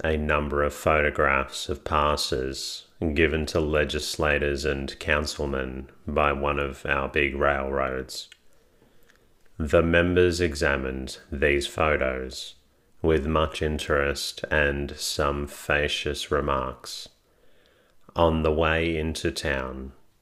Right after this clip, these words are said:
a famous lobbyist who has long and close acquaintance with the legislature of Maine laughed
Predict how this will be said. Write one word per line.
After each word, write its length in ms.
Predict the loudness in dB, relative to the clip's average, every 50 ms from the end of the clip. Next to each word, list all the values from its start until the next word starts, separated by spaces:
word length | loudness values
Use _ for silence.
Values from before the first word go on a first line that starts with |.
| _ _ _ -4 0
a 180 | 0 0 0
famous 580 | 0 0 0 2 2 2 2 0 -2 -4 -2 0
lobbyist 800 | 2 2 4 4 2 0 0 0 -2 -4 -6 -8 -12 -12 -12 -12 -6
who 180 | -2 0 0 0
has 240 | 0 0 -2 -2 -2
long 480 | -4 -2 0 0 0 0 -2 -4 -6 -4 -4
and 280 | -4 -4 -4 -8 -10 -6
close 560 | -2 0 0 2 0 -2 -4 -6 -8 -10 -8
acquaintance 1080 | -8 -8 -8 -4 0 2 2 2 0 -2 -4 -6 -4 -4 -4 -6 -8 -8 -10 -8 -6
with 220 | -2 0 0 0
the 100 | 2 0
legislature 1040 | 0 2 2 0 0 0 -2 -4 -4 -2 -4 -2 -2 -4 -6 -6 -6 -6 -6 -6 -8 -10 _ _ -20 -20 -20 -20 -20 _ _ _ _ _ -2 -2
of 200 | -2 -2 0 -2
Maine 520 | 0 2 4 4 4 4 2 2 0 0
laughed 560 | 0 0 0 0 -4 -6 -8 -10 -14 -14 -16